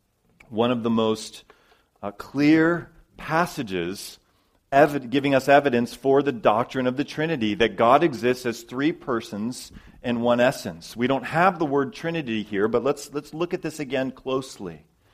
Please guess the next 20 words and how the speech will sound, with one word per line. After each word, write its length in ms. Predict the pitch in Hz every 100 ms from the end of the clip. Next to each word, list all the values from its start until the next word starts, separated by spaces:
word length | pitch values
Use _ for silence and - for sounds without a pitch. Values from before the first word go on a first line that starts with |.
| _ _ _ _ _ _ _
Not 160 | - 110
only 300 | 135 160 180
do 80 | 170
we 80 | 165
have 100 | 156
evidence 420 | 151 147 143 -
here 160 | 147
for 200 | 135 139
Jesus 440 | 123 135 165 160 156
being 200 | 147 139
the 40 |
Son 220 | - 131
of 140 | 123 98
God, 280 | 110 110 101
but 220 | 120 -
for 140 | 127
God 440 | 110 143 151 160 131
being 240 | 135 127
three 260 | - 139 131
persons. 840 | - 127 127 107 85 82 -